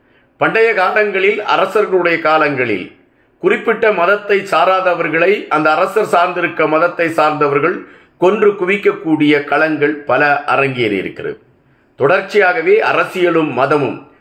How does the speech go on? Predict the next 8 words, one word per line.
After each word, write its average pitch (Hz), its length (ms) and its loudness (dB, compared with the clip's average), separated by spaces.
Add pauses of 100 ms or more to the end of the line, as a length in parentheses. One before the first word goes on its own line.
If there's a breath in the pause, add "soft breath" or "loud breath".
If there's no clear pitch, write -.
(200 soft breath)
ஒரு 175 260 2
தொடர் 220 320 0
பயணத்தை 196 560 0
எடுத்துக்கொண்டு 185 680 0
பயணிப்பதை 160 720 -2
காலாகாலமும் 160 840 0
வரலாறுகளும் 160 840 0 (340 soft breath)
நமக்கு 175 400 0